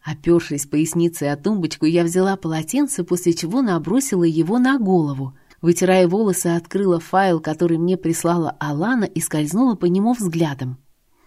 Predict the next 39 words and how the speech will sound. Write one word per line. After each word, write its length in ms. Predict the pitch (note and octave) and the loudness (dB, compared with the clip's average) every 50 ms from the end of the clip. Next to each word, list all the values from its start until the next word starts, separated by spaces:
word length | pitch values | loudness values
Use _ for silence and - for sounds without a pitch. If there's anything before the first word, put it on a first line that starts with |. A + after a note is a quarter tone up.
| _ _ _ _ _ _ _ _ _ _ _ _ _ _ _ - | _ _ _ _ _ _ _ _ _ _ _ _ _ _ _ -8
За 160 | C#3 D3 C#3+ | -8 -4 0
последние 500 | D3+ D3+ D#3 - F3 F3+ E3 D#3 D3+ D3+ | 0 0 2 2 2 2 2 0 -2 0
пять 240 | D3 D#3+ D#3 D#3 - | 0 0 0 0 0
лет 240 | E3 G3 G3 F3+ | 0 0 0 0
я 140 | F3 E3+ E3+ | 2 2 4
ни 140 | E3+ E3 D#3+ | 4 2 2
разу 340 | D#3 E3+ F#3+ G3+ F3+ F3+ F3+ | 2 0 0 0 0 0 0
не 180 | F3+ F3+ F3+ | 2 2 0
интересовалась 800 | F3+ F3 - F#3 F3 E3+ - F3+ E3+ E3+ F#3 G#3+ G#3+ G#3 G3+ F#3+ | 0 2 2 2 2 2 2 2 2 2 2 0 -2 -2 -2 -2
Брэндоном, 640 | F3 E3+ E3+ E3 D#3+ D3 C#3+ D3 C#3 C#3+ C#3 C#3 C#3 - | 0 0 0 0 0 -2 -4 -4 -4 -4 -4 -4 -2 2
и 80 | F3 F3 | 2 4
Алана 460 | E3 D#3+ D#3+ F3 A3 C4+ B3+ C4 C4 | 4 4 4 2 2 2 2 0 0
знала 480 | G#3+ F3 F#3 F3+ E3 D3 C#3 C#3 C3+ D3 | 0 2 2 2 2 2 0 -4 -4 -6
об 140 | D#3 D3+ C#3+ | -6 -6 -8
этом. 300 | C#3 C3+ - C3 C3 - _ _ _ _ | -8 -8 -8 -10 -10 -12 _ _ _ _
У 80 | - F3+ | -2 0
меня 380 | F3+ F3+ F#3 G#3 G#3+ G#3 F#3+ | 2 2 2 2 0 2 2
имелось 400 | F3 F3+ G3+ G#3 F#3+ F3 E3+ - | 2 2 2 0 0 -2 -2 -2
множество 560 | E3+ E3 F#3+ G#3 G3+ F3 E3+ E3 - D3 D3+ | 0 0 2 2 0 0 -2 -4 -6 -6 -4
возможностей 720 | D3 D#3 D3+ D3+ D3+ E3 G#3+ B3 G#3 F#3 E3 E3 - D#3+ | -2 -2 -2 -2 0 0 0 0 0 0 -2 0 -2 -2
попросить 560 | D#3+ F3 E3 - D#3 D#3+ D#3+ - - G#3 G3 - | -2 -2 -4 -2 -2 -2 -2 -2 -4 -6 -4 0
у 80 | - E3+ | 0 2
нее 340 | E3 E3 E3+ E3+ F#3+ F#3+ F3+ | 2 2 2 2 2 0 0
информацию 720 | E3+ E3 - D#3+ D#3+ D#3 E3+ F#3 F3+ F3 F3+ - D#3 C#3+ C#3 | 0 0 0 -2 0 0 2 0 0 0 -2 -4 -6 -6 -4
про 160 | C#3+ D#3 D3 | -4 -4 -2
него, 380 | D#3 E3 E3+ D#3+ C#3+ C3+ C3+ - - _ _ _ | 0 0 0 -2 -4 -8 -10 -12 -18 _ _ _
даже 260 | - F3 E3 F3 E3 | -2 -2 -2 -2 -2
после 280 | E3 E3 D#3+ - D#3 D3 | -4 -4 -2 -2 -2 0
того, 240 | - D#3+ E3 G3 | 0 0 0 0
как 200 | F#3+ F#3 E3+ E3 | 0 0 -2 0
мы 120 | E3 E3+ E3 | 2 2 2
оказались 540 | E3+ E3 E3 E3 E3+ G3 G3 F3+ E3+ - - | 2 2 0 0 0 2 0 0 -2 -2 0
в 20 | |
том 220 | - E3 D#3 D3+ | 2 2 2 2
городе 380 | D3 D#3 A3+ C4 A#3+ F#3+ D#3 D#3+ | 0 2 2 2 2 2 2 0
и 200 | D#3 D#3 E3+ E3 | 0 0 -2 -4
встретились 600 | E3 - - F#3+ A#3+ C4+ C4+ - G3+ G#3+ B3 B3 | -4 -4 0 0 0 2 0 0 0 0 0 0
с 40 | G#3+ | 0
Диланами. 680 | F#3 E3 E3+ F3 D#3 C#3+ C#3+ C3+ C3 C3 B2+ B2+ B2+ | 0 2 4 4 4 2 0 -2 -4 -4 -6 -6 -8